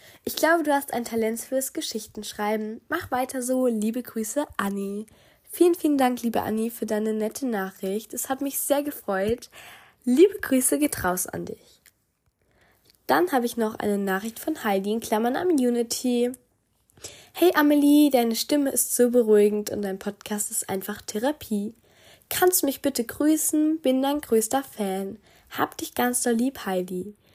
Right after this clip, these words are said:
P S, du bist wirklich J K Rowling Junior. Ich glaub, du hast jetzt einen neuen Spitznamen.“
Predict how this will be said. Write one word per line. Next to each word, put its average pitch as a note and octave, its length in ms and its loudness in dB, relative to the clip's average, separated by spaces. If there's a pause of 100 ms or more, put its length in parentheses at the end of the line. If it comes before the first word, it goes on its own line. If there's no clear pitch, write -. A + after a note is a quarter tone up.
(200)
P - 80 -4
S, - 360 2
du F4 140 4
bist - 240 0
wirklich B3 480 2
J A3 220 2
K B3 80 0
Rowling A#3 420 4
Junior. A#3+ 560 2
Ich - 140 -10
glaub, - 280 -2
du A3+ 120 0
hast A3 260 0
jetzt G#3+ 320 2
einen F3+ 240 -4
neuen F#3 300 -4
Spitznamen.“ F#3 1000 -4